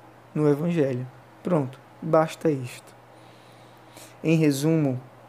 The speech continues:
o que Jesus quer nos falar é: tudo é muito simples. Ama a Deus e ama ao próximo como Jesus. Ao final dessa exposição, eu poderia te perguntar mais uma vez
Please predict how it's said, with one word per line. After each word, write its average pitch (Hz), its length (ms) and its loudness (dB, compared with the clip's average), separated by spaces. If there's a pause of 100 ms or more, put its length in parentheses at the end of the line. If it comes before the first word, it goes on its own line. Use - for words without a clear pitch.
(160)
o - 40 -8
que 147 120 -6
Jesus 139 240 -4
quer 135 120 -4
nos 131 180 -8
falar 131 440 -2 (540)
é: 123 160 -4 (160)
tudo 165 200 2
é 147 40 4
muito 160 260 -2
simples. - 600 -14 (1400)
Ama 139 260 4
a 127 40 4
Deus 151 600 2
e 151 160 4
ama 139 160 2
ao 127 60 2
próximo 131 500 -2 (100)
como 123 220 -4
Jesus. 123 600 -8 (2000)
Ao 127 60 -4
final 135 580 2 (1200)
dessa 127 260 0
exposição, 131 800 -4 (1500)
eu 151 80 0
poderia 151 300 4
te 147 100 -6
perguntar 139 440 -4
mais 123 220 -2
uma 123 160 -2
vez 113 360 -6